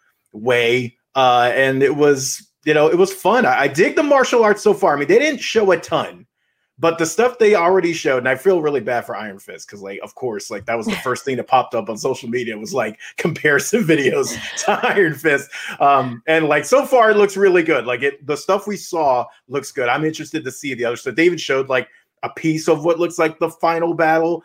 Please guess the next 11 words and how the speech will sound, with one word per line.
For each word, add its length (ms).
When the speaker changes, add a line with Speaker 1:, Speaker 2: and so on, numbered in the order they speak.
Speaker 1:
later, 280
and 180
that 220
little 260
sequence 480
looked 200
epic. 360
Um, 440
so 160
yeah, 220
uh, 480